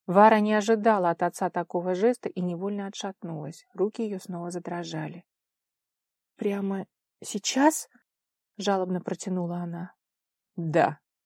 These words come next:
сурово кивнул родитель. Вара приняла гудящую небывалой силой сияющую иглу. Даже алый луч,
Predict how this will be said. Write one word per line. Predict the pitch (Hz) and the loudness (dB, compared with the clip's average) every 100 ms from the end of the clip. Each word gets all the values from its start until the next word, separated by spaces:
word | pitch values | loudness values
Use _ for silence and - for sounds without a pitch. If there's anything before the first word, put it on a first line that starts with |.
| _ - | _ -16
сурово | - 170 185 196 | -4 0 0 0
кивнул | - 175 170 | -6 -8 -6
родитель. | 175 170 165 156 - - _ _ _ _ _ _ _ _ - | -4 -6 -8 -14 -14 -18 _ _ _ _ _ _ _ _ 0
Вара | 180 196 202 | 4 6 4
приняла | 190 202 196 196 196 | 2 0 2 2 0
гудящую | 175 190 180 180 175 - 170 | 0 0 0 0 -2 -8 -6
небывалой | 175 175 175 175 175 | -2 0 0 0 -2
силой | - - 220 170 | -6 -6 -4 -4
сияющую | - 175 170 175 - - 185 | -6 -4 -4 -4 -8 -8 -6
иглу. | 180 165 160 160 _ _ _ _ _ | -4 -4 -4 -8 _ _ _ _ _
Даже | 165 175 180 196 | 0 2 2 0
алый | 190 190 196 | 2 2 2
луч, | 202 208 190 - | 0 0 -2 -4